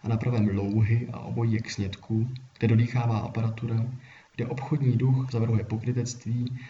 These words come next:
a smířlivě ze tří stran tiskne dom, ve člun lanovky stoupá ke světlům hotelu, který pluje nad hlavním vysílacím časem, majákující Laputa, kde nikdo není, jen Tuaregové, ti jsou.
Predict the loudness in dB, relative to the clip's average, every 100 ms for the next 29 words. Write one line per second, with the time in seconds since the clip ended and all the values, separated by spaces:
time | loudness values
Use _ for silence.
0 | -10 -8 -2 0 2 2 2 2 0 -2
1 | -2 -4 -2 0 0 -2 -4 -2 0 2
2 | 0 -2 -8 -14 -20 _ -2 0 0 2
3 | 4 4 0 0 0 0 -2 -2 -2 -2
4 | -4 -2 -2 -2 -4 -4 -2 -2 -4 -6
5 | -8 -6 0 2 4 2 2 4 4 2
6 | 0 -2 -2 -2 -2 -6 -6 -4 0 0
7 | -2 -10 -20 -20 _ _ 2 4 4 4
8 | 2 2 0 0 -2 -4 -4 -2 -2 -2
9 | -2 -2 2 2 2 2 4 2 2 -2
10 | -6 -12 -4 -4 0 0 0 0 0 0
11 | -4 -6 -10 -12 _ _ _ -6 -6 -6
12 | -6